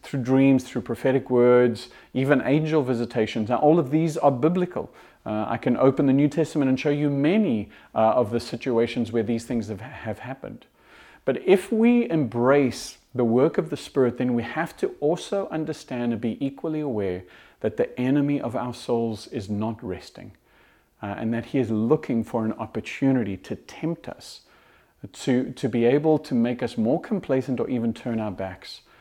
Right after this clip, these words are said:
on our Savior. But we have authority in Jesus Christ. And I want to read these scriptures,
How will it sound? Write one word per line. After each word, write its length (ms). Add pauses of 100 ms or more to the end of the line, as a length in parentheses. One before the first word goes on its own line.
(380)
on 120
our 140
Savior. 500 (240)
But 380 (760)
we 160
have 220
authority 480
in 100
Jesus 380
Christ. 500 (640)
And 100
I 40
want 120
to 60
read 440
these 180
scriptures, 680